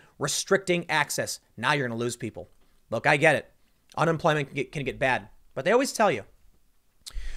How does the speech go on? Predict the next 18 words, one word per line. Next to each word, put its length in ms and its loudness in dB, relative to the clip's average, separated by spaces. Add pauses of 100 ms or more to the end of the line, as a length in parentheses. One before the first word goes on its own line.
(100)
when 160 4
it 80 2
comes 360 2
to 100 2
an 80 2
economic 300 0
recession, 480 0 (320)
there's 260 -2
two 300 0
things 580 -2 (320)
you 120 -2
can, 300 2
you 100 -2
can 180 -2
run 160 4
in 60 0
a 60 0
business 540 2